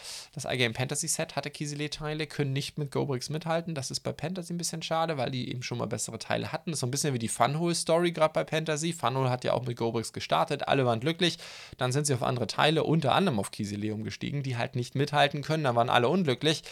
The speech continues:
und jetzt sind sie wieder zurück zu Gobrix. Ähm, schauen wir mal, wie sich die Situation bei Fantasy entwickelt.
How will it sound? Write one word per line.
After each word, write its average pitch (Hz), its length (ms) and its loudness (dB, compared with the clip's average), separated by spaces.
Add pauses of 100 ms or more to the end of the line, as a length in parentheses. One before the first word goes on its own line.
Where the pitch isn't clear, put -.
(280)
und 131 100 -2
jetzt 117 220 4
sind 113 120 -2
sie 113 220 -2
wieder 104 220 0
zurück 123 340 -2
zu 175 100 -2
Gobrix. 101 600 2
Ähm, 107 240 0
schauen 120 300 2
wir 120 120 0
mal, 113 320 0
wie 104 100 0
sich 107 200 -4
die 110 100 -2
Situation 95 720 -2
bei 98 120 2
Fantasy 131 520 -4
entwickelt. 101 640 -4